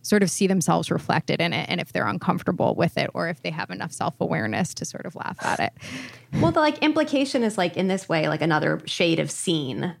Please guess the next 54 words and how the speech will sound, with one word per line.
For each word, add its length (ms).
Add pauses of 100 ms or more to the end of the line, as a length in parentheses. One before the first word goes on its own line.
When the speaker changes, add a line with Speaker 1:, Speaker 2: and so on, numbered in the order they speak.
(100)
Speaker 2:
Like, 100
Speaker 1:
Yeah, 180
Speaker 2:
you 40
feel 140
Speaker 1:
there's 160
Speaker 2:
seen 80
Speaker 1:
that 200
Speaker 2:
by 100
Speaker 1:
too. 60
Speaker 2:
it. 360
And 80
they're 80
Speaker 1:
Yeah, 100
Speaker 2:
like, 140
"No," 360
Speaker 1:
totally. 320
Speaker 2:
yeah. 280
Speaker 1:
Yeah. 260
Speaker 2:
<laughs> 0
Yeah. 260 (340)
Speaker 1:
Yeah. 260 (420)
Speaker 2:
Yeah. 200 (240)
Speaker 1:
I 100
guess 360
it's 180
funny, 400
something 280
I 60
hadn't 260
thought 160
about, 280
but 340
that 160
you 160
just 220
raised 500
is 120
this 200
idea 300
that, 160
like, 260 (360)
Oatly's 320
probably 480
not 200
gonna 140
hire 260
you 180
to 120 (240)
do 140
any 180
design 340
work 260
for 180
them 340